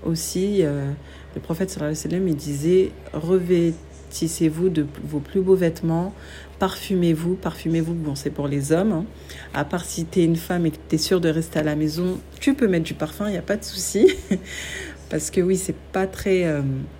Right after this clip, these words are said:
c'est pas bien de mettre du parfum quand on est une femme et qu'on sort à l'extérieur, parce que, bah, tout simplement, si tu passes à côté d'hommes et qu'ils sentent ton odeur, euh,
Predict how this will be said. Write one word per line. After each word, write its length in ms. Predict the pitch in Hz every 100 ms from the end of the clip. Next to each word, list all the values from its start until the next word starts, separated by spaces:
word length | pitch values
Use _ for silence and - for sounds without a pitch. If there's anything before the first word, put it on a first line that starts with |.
| - - - -
c'est 160 | - 170
pas 140 | 170
bien 180 | 175 196
de 140 | 165
mettre 200 | 156 156
du 120 | 156
parfum 320 | 151 147 - 185
quand 140 | 185 202
on 40 |
est 80 | 156
une 100 | 147
femme 320 | - 180 175 - -
et 80 | -
qu'on 340 | - 160 147
sort 280 | 143 - 170
à 80 | 147
l'extérieur, 540 | 147 143 - 143 160 190
parce 260 | - -
que, 100 | -
bah, 200 | 170 - - - - - - - -
tout 120 | -
simplement, 500 | 165 170 165 165 175
si 200 | 175 -
tu 140 | 147 151
passes 440 | 151 160 160 156
à 60 | 147
côté 300 | 143 139 151
d'hommes 300 | 147 170 160
et 80 | 147
qu'ils 540 | - 151 139 - 151
sentent 320 | - 170 170
ton 200 | - 156
odeur, 440 | 147 143 170 185 - - - - - - -
euh, 500 | 156 143 139 135 139